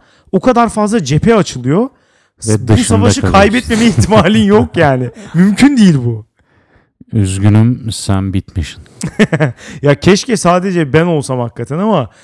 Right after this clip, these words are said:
Speaker 1: bütün bir jenerasyon bitmiş gibi hissediyorum internet sebebiyle.
Speaker 2: Ha, peki çözüm nedir mesela? Çözüm her şeyi kapatıp içine kapanmak mı?
Speaker 1: En büyük problem de ne biliyor musun? Çözüm yok.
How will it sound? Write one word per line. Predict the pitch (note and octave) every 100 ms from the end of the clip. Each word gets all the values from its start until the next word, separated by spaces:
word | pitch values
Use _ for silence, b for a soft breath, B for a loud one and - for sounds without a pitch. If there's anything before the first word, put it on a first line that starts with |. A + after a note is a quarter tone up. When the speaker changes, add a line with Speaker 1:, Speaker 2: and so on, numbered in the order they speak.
| b b
Speaker 1:
bütün | B2+ C#3+ - A#3+ G3+
bir | G#3+ F#3+ A3+ -
jenerasyon | A#2 D3+ D#3+ F3 F3+ - F#3+ F#3
bitmiş | D#3+ - D#3
gibi | - C#3+
hissediyorum | D3 - B2+ A#2 A2+
internet | A#2 A2 A#2 A2 G#2
sebebiyle. | A#2 G#2+ G2+ G2+ G2 - _ _ _ _
Speaker 2:
Ha, | -
peki | - F2+ -
çözüm | - C3+ D3 G3 G3
nedir | C#3 A2
mesela? | G#2 G2+ F2+ G2+ - B2+
Çözüm | - A#2+ A2+ C#3+ B2+
her | - D3 C#3
şeyi | - C3 A#2+
kapatıp | B2+ A2+ B2+ B2+ B2 -
içine | A#2 - C3
kapanmak | B2+ A#2 G#2 G2 F#2+ F2+ -
mı? | F2 _ _ -
Speaker 1:
En | D#3+ D3+
büyük | C3 C#3+
problem | - C#3 B2 C3+ C3+
de | C3
ne | C3+
biliyor | A#2+ C3
musun? | B2+ - A2 G2 _ _ _ _ _ _
Çözüm | A#2 G2+ G#2
yok. | G#2 -